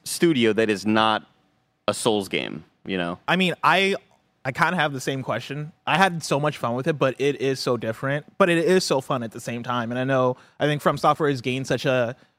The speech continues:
Speaker 2: reputation from ob-, obviously Elden Ring, but everything before that, that there's enough of a fan base that'll show up to the next game because From Software is on the box. But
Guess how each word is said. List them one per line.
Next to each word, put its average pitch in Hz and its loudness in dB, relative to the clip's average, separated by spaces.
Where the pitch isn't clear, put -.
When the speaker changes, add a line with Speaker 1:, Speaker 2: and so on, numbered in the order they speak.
Speaker 2:
reputation 156 -2
from 147 -2
ob-, 131 0
obviously 127 -2
Elden 123 0
Ring, 143 -2
but 131 2
everything 123 -4
before 123 0
that, 113 -2
that 113 -2
there's 151 4
enough 143 2
of 165 -4
a 156 2
fan 135 -2
base 160 0
that'll 123 0
show 127 0
up 123 0
to 139 -4
the 127 0
next 120 -6
game 123 -6
because 120 -4
From 117 -4
Software - -4
is 120 -4
on 113 -4
the 113 -4
box. 107 -6
But 110 -2